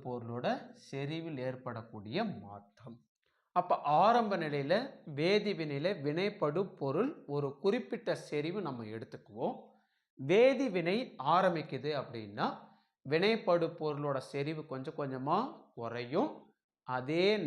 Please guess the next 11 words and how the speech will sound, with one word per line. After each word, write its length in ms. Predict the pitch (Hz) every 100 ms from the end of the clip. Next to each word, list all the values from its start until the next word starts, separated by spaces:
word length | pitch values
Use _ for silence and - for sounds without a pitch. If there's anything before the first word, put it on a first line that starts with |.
| 131
நேரத்துல 580 | 139 147 147 127 143 294 349 - _ _ -
வினை 380 | 131 151 180 247 294 - 139
விளைபொருளோட 760 | 143 165 214 220 175 151 143 131 127 -
செறிவு 480 | 135 143 147 139 262 - - _ 120
அதிகரிக்கும். 720 | 110 117 110 110 104 - 127 113 _ _ -
அதாவது 520 | 117 113 117 110 139 285 - - _ _ -
வினைப்படு 680 | 127 156 196 220 165 156 170 170
பொருளோட 360 | 151 147 151 139 123
செறிவு 400 | - 135 147 147 143 147
குறைய 320 | 143 160 170 165 -
குறைய 400 | 120 117 165